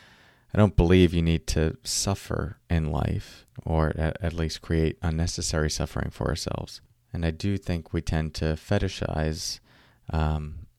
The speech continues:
uh, pain as it relates to our own growth. Uh, so I'm not talking about that. I'm just talking about the, the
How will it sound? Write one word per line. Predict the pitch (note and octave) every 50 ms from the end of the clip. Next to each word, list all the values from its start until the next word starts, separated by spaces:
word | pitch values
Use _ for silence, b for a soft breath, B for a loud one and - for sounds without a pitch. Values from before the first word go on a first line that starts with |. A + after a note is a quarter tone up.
| - - F2
uh, | E2 E2 E2+ - -
pain | - - C3 A#2+ G2+ - - E2+ - - - b b b b b b b b b b b b _ -
as | E2 E2 D2+ D#2+
it | D#2+ B1 -
relates | E2 D#2+ D#2 D#2 D#2 D#2 - - - -
to | - - D#2+ D#2 D#2 D2+ D#2 - -
our | E2 D#2+ D#2 D#2 - D#2
own | E2 D#2+ D#2
growth. | D#2 - - F2 E2 D#2+ D#2 D#2 E2+ F2 - - - - b b b b b b b b b b _ -
Uh, | - E2 E2+
so | - - F#2
I'm | F#2+
not | G#2 A#2+ C3+ C3+ -
talking | - A2 G#2 - G#2+ F#2+
about | F2+ F2 E2+ E2 -
that. | E2+ D#2+ E2 F2
I'm | G2 G2+ F#2 E2+
just | F2 F#2+ - -
talking | - G2 F2+ - - F2 E2+
about | E2 D#2+ E2 D#2+ D#2+ D#2+ - - -
the, | F2 D#2+ E2 D#2+ D#2+ D#2+ D#2+ D#2+ D#2+ - - _ _ _
the | F#2+ E2 E2 D#2+ D#2 D#2 D#2